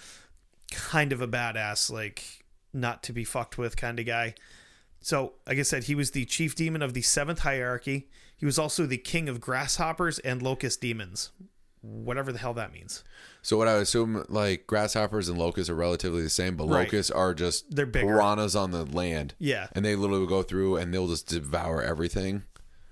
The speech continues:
Speaker 2: So I imagine he's just the, Poppy's gotta be the ring with gluttony. Because they just consume
Speaker 1: Or pestilence, one
Speaker 2: Yeah,
Speaker 1: of the two.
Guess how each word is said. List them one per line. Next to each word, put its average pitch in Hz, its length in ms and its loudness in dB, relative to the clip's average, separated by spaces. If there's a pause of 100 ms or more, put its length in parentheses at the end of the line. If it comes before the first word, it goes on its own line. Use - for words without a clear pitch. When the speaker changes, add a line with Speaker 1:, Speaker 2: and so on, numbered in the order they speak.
(340)
Speaker 2:
So - 140 -2
I 107 100 2
imagine 98 460 2
he's 90 200 0
just 87 300 0
the, 82 440 0 (280)
Poppy's 101 340 -2
gotta 82 180 -2
be 80 460 -2
the 85 80 -6
ring 85 280 0
with 71 160 -4
gluttony. 101 540 -2 (1200)
Because 90 260 0
they 92 80 2
just 87 160 0
consume 90 280 4
Speaker 1:
Or 117 220 6
pestilence, 104 540 0
one 104 100 4
Speaker 2:
Yeah, 107 80 6
Speaker 1:
of - 60 2
the 120 60 0
two. 98 280 -2